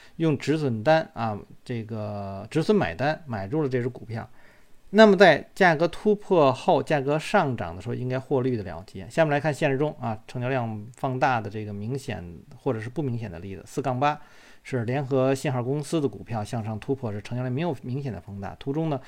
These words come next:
这只股票过去四周平均成交量低于这个两百万股，那么这个低于两百万股，实际上并不能够说它，它量大或者量，量小，那么只能说它的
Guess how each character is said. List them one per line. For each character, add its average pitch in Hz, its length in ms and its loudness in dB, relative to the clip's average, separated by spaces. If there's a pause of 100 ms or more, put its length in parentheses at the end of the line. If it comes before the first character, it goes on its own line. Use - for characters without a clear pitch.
(220)
这 - 100 -6
只 170 60 0
股 151 120 4
票 131 120 2
过 180 140 2
去 196 100 4
四 202 240 2
周 156 140 4
平 147 180 -2
均 143 80 0
成 139 100 -2
交 143 80 0
量 143 160 0
低 156 220 0
于 135 460 0 (320)
这 131 140 2
个 120 80 2
两 120 160 0
百 160 100 4
万 131 220 2
股， 92 380 -10
那 156 100 0
么 175 60 0
这 240 120 6
个 156 140 4
低 233 380 2
于 175 100 4
两 151 180 4
百 151 140 4
万 143 300 4
股， 98 280 -6
实 - 60 -14
际 156 80 -2
上 147 160 2
并 151 260 -2
不 139 120 0
能 113 160 -2
够 127 80 -2
说 139 120 -2
它， 127 120 -4
它 139 300 -4
量 139 300 0
大 123 160 2
或 123 120 -2
者 110 60 0
量， 98 240 -6
量 131 200 -2
小， 92 320 -10
那 120 60 -6
么 127 100 -4
只 104 100 -10
能 104 140 -8
说 135 100 -2
它 131 220 -2
的 110 180 -4